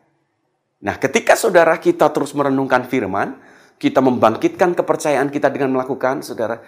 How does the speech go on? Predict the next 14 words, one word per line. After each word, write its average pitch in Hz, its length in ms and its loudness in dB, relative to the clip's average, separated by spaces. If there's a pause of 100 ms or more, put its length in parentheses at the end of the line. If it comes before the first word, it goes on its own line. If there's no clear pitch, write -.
(160)
di 151 80 0
tengah 196 320 4
saat - 240 -2
ini, 151 240 0
saudara, 127 400 -6 (240)
hanya 170 240 0
kita 175 240 -2
satu 143 400 -4
yang 131 80 0
bisa 117 240 -8
bergantung. 90 560 -14 (960)
Hanya 98 160 -8
kepada 92 320 -6
Yesus. - 720 -12